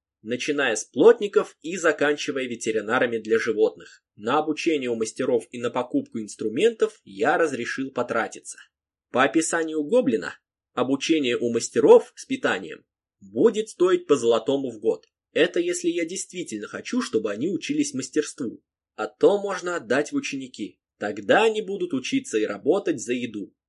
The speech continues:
Я думаю, не надо объяснять, каким будет процесс обучения и чему их там научат. Главная проблема состояла в инструменте. Он стоил очень дорого. Однако, я думаю,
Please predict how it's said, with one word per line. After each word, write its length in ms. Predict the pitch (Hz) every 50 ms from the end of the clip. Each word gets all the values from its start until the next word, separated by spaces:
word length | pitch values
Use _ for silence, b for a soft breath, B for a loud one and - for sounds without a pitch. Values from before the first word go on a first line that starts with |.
| _ _ _
Я 300 | 208 202 123 185 226 214
думаю, 340 | 226 233 220 220 214 214
не 120 | 208 208 208
надо 320 | 190 180 151 120 110 110
объяснять, 460 | 110 101 110 107 - - 117 107 -
каким 340 | - 110 110 - - 139 123
будет 280 | 104 110 101 104 - _
процесс 380 | - 110 110 - 120 107 -
обучения 640 | 101 95 95 95 - - 214 233 175 - - - _ _
и 140 | - 117 113
чему 300 | - - 110 110 147 202
их 160 | 196 - -
там 200 | - 156 160 160
научат. 440 | 165 165 156 127 101 - - - _ _ _ _ _ _
Главная 600 | 113 101 110 107 107 135 175 208 208 208 202 196
проблема 440 | 196 190 185 180 185 190 185 180 175
состояла 600 | - - - - - 104 104 113 127 139 139 135
в 60 | 127
инструменте. 640 | - - - - 127 120 123 113 98 95 - - - - _ _ _ _ _ _ _ _
Он 240 | - 120 143 147 147
стоил 460 | - - 143 139 139 135 131 123 -
очень 480 | - 107 110 113 104 - - 104 101 95
дорого. 380 | 104 101 92 90 90 80 73 - - - _ _ _ _ _ _ _ _
Однако, 440 | - 120 120 127 123 110 - - 101
я 260 | 98 113 165 233 254
думаю, 460 | 220 247 247 226 233 233 233 220 -